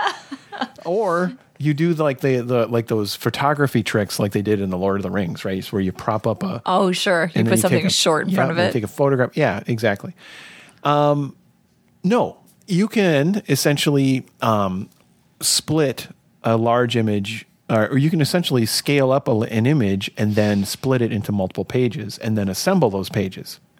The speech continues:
Speaker 2: Oh, you know what? In sewing, we do that all the time with patterns.
Speaker 1: Yeah.
Speaker 2: Right? So if I buy a pattern
Speaker 1: Mm-hmm.
Speaker 2: online,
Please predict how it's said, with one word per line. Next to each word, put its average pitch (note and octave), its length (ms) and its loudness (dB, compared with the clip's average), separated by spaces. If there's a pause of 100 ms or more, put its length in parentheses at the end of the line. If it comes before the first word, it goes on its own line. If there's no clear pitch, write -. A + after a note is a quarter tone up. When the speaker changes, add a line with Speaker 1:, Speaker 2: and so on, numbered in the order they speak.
(1160)
Speaker 2:
Oh, G4+ 240 2
you F4+ 140 2
know F4 120 0
what? F4+ 200 0
In D4+ 200 0
sewing, D#4+ 440 0
we B3+ 80 2
do B3 120 0
that B3 120 2
all A#3 100 2
the A3+ 80 -4
time C4+ 220 0
with G3 120 -4
patterns. - 640 -4 (420)
Speaker 1:
Yeah. A3 320 -2 (180)
Speaker 2:
Right? G#3+ 320 0
So A3+ 120 0
if G#3 80 -2
I G#3+ 120 2
buy F#3+ 260 0
a F3+ 140 0
pattern F3+ 440 -2
Speaker 1:
Mm-hmm. F3 80 0 (120)
Speaker 2:
online, G3+ 500 0